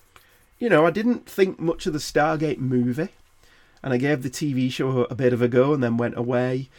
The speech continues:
But then later on, I caught odd episodes of the shows, and I never knew which one,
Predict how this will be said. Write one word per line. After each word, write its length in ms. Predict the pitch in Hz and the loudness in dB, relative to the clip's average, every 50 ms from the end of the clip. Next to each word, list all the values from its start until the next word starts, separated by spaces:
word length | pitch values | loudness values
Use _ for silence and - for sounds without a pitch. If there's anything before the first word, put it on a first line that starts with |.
| - _ - - | -20 _ -12 -8
But 120 | - 143 | -4 -2
then 120 | 180 175 | 2 4
later 460 | 185 185 185 185 170 - - 165 180 190 | 4 6 6 6 4 4 2 0 0 0
on, 100 | 196 180 | 0 -2
I 40 | |
caught 320 | 160 - - 165 139 131 - | -6 -4 -4 -2 -2 -2 0
odd 180 | - 147 143 131 | 0 0 0 0
episodes 640 | 143 147 - - 160 - - 131 135 127 123 110 127 | -2 -4 -4 -8 -8 -4 -4 -2 0 0 0 0 -2
of 120 | 117 113 | -4 -6
the 80 | - 117 | -6 -6
shows, 800 | - - 139 147 147 139 131 107 - - - - - - - - _ _ _ _ _ _ _ - | -4 -2 0 2 2 2 2 0 -2 -6 -10 -14 -16 -16 -16 -18 _ _ _ _ _ _ _ 2
and 100 | 139 143 | 4 6
I 40 | 151 | 8
never 240 | 170 185 196 208 196 | 8 8 8 8 6
knew 160 | 190 185 160 | 6 6 6
which 280 | 139 165 160 - - | 6 4 4 2 0
one, 360 | - 151 151 147 135 120 104 | 2 4 4 4 2 0 -4